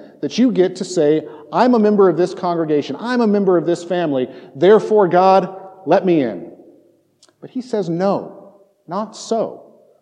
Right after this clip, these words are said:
You have to develop a personal relationship. This is the one where I was concerned that, uh,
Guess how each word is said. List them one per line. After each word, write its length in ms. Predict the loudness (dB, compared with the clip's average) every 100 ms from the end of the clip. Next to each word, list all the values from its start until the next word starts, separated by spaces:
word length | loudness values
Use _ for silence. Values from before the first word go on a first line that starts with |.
| _ _ _ _ _ _ _ _ _ _ _ -8
You 220 | -4 -2
have 220 | -4 -4
to 80 | -4
develop 560 | -4 0 0 -2 -6 -10
a 100 | -10
personal 880 | -10 -10 -6 -6 -4 -4 -4 -10 -6
relationship. 760 | -2 -2 -4 -8 -10 -12 -16 _ _ _ -10
This 140 | -8
is 80 | -2
the 60 |
one 220 | 2 4 4
where 120 | 4
I 60 |
was 160 | 4 2
concerned 440 | -4 -4 -2 -2 -2
that, 240 | -2 -2
uh, 140 | -2